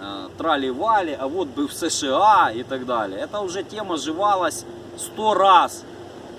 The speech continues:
э, на разных, э, каналах разных блогеров, в том числе и не совсем ду-, дружелюбным по отношению ко мне, вы все знаете, да. Вот. Так я вот скажу,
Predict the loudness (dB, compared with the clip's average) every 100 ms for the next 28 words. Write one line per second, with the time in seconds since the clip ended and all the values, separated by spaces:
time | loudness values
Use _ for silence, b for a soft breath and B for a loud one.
0 | -12 -6 -4 -4 0 4 6 6 2 -6
1 | -6 -6 -2 -2 -2 -4 -4 -2 2 2
2 | 0 0 0 0 -4 -6 -4 -2 -2 -2
3 | -4 -6 -16 -18 -18 -16 -16 -16 -16 -16
4 | -16 -18 -18 -18 -10 -2 -2 0 -2 0
5 | 2 2 0 -2 -2 -2 0 -4 -4 -2
6 | 2 0 0 -2 -2 0 -4 -4 -4 -4
7 | -2 -4 -4 -4 -2 -2 -2 -6 -14 -20
8 | -18 -10 -8 -6 -6 -2 -2 -2 -6 -8
9 | -6 -6 -8 B B B -10 -4 -4 -4
10 | -4 -4 -4 -6 -10 -10 -8 -6 -8